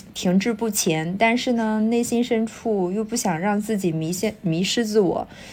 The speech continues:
就像你刚才说的，就说想要有个突破口，想要有一个成长。就像花草树木都是向上生长的，我们的成长也应该是这样，毕竟我们还年轻呢。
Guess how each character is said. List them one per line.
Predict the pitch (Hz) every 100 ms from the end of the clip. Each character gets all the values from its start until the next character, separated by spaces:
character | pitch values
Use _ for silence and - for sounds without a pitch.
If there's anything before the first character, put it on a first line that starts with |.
| -
就 | -
像 | 233 233
你 | 175
刚 | 190 190
才 | 202 175
说 | 185 190 196
的， | 185 156 156
就 | 170
说 | 175 170 165 165 165 175
想 | - 151
要 | 196 196
有 | 160
个 | 165 170
突 | -
破 | 202 220 185
口， | - 196 202
想 | - 165
要 | 180 185
有 | 156
一 | 156
个 | 185
成 | 185 - 151
长。 | 175 196 - - - - - - - - -
就 | 285
像 | 277 285 277 262
花 | 254 269 285
草 | 285 165
树 | 160 - 240
木 | 220 233 202 160 196
都 | 214
是 | 226 220
向 | 254 220
上 | 208 226 196
生 | 180 165
长 | 165 - -
的， | 180 - - -
我 | 165 160
们 | 165
的 | 233
成 | 226 185 165
长 | 180 151 135
也 | 160
应 | 147 170 190
该 | 196 208
是 | - 170
这 | -
样， | - - - - - -
毕 | - 254
竟 | 294 247
我 | 156
们 | 165
还 | 196 190
年 | 196 165 165
轻 | 196 - 233 220
呢。 | 165